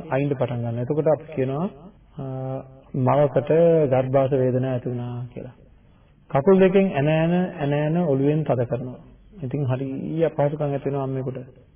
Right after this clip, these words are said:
මේ ඇන ඇන, ඇන ඇන, අ, කටයුතු කරලා අන්තිමට ඔළුව පල්ලෙහාට හැරෙනකොට ගර්භාෂ නාලයේ මේ බෙල්ල හිර වෙනවා ගිහිල්ලා. ඔළුව බෙ-, හිර වුණාම ඊට පස්සේ උරහිස් ටික ගන්න බැරි වෙනවා. එතකොට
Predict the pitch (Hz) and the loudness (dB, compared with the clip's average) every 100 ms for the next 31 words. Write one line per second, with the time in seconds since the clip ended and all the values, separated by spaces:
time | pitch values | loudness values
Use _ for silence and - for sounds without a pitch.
0 | - - - 147 165 185 190 190 - - | -20 -20 -4 2 6 6 4 -2 -16 -12
1 | - 151 165 170 180 185 139 156 165 170 | 0 2 4 6 4 4 2 2 2 4
2 | 185 180 185 - - - 147 143 135 135 | 2 0 -8 -20 -10 -2 0 0 0 0
3 | 165 151 160 156 139 147 180 156 180 - | 2 2 0 2 2 4 0 -2 -6 -4
4 | 143 139 147 147 165 139 147 143 139 139 | -2 -2 0 4 4 6 2 2 2 2
5 | 139 139 123 135 139 135 135 170 165 135 | 2 2 0 0 0 -4 0 2 2 2
6 | 131 131 143 139 143 131 131 147 147 143 | 2 2 2 2 0 -2 -2 -2 -2 -4
7 | 131 135 135 123 117 113 120 120 117 120 | 0 0 2 2 0 -4 -8 -10 -10 -12
8 | - - - - - 156 185 170 165 - | -18 -20 -20 -2 4 8 8 8 4 6
9 | 143 156 160 143 156 185 170 160 156 156 | 6 6 6 4 4 4 4 4 4 6
10 | 175 160 - 165 139 127 120 120 120 131 | 6 4 2 4 4 4 2 0 -2 -8
11 | - - - _ - - - 147 147 151 | -14 -20 -20 _ -20 -8 -2 0 2 2